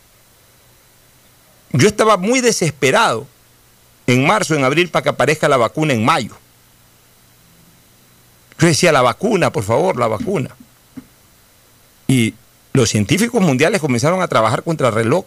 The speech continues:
y la verdad es que lo han hecho de una manera tan maravillosa que ya está la vacuna, ya, ya hay pruebas, ya, ya, ya, ya hay demostraciones de que la vacuna pegó,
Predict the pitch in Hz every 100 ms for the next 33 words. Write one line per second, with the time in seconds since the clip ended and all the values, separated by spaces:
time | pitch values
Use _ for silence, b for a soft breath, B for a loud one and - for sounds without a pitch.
0 | - 113 107 104 127 - 139 135 143 170
1 | - 151 156 131 131 160 - 143 156 131
2 | 117 123 160 - - 113 101 135 151 185
3 | 165 123 - 254 - - - - - _
4 | _ B B B 143 147 165 262 220 147
5 | 127 135 - 135 131 139 131 127 135 135
6 | 135 135 120 127 131 - 120 - 190 196
7 | 135 120 113 110 117 151 160 - 120 220
8 | 175